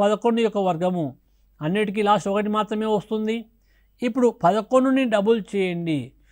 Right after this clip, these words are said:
పదకొండుని డబుల్ చేస్తే ఇరవై రెండు. ఇరవై రెండు, టూ రాయండి, టూ క్యారీ.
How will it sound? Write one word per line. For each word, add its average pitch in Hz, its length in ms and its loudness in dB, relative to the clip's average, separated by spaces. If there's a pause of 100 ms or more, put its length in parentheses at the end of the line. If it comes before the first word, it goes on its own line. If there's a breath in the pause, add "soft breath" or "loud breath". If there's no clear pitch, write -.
(280)
పదకొండుని 240 500 4
డబుల్ 220 320 4
చేస్తే 208 400 2
ఇరవై 175 480 0
రెండు. 147 500 0 (500)
ఇరవై 233 400 6
రెండు, 220 380 4
టూ 220 220 0
రాయండి, 208 440 4
టూ 196 280 -2
క్యారీ. 170 460 -2